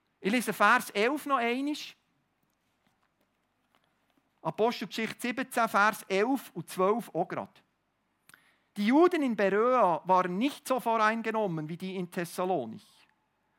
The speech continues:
Mit großer Bereitwilligkeit gingen sie auf das Evangelium von Jesus Christus ein. Und sie studierten täglich die Heilige Schrift, um zu prüfen,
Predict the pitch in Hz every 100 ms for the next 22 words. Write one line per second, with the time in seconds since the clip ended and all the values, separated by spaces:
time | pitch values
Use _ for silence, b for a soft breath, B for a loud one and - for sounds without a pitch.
0 | _ 165 - 185 226 277 - 254 202 185
1 | 220 247 240 240 - 220 202 202 214 226
2 | 214 214 175 - - 170 160 165 156 190
3 | 208 214 202 160 160 190 190 - - 170
4 | - 175 - 143 151 156 117 b b -
5 | 190 220 - 226 214 196 - 170 - 220
6 | 254 254 214 208 175 190 208 202 175 175
7 | 202 220 - 196 165 - 143 - 214 269
8 | 269 285 285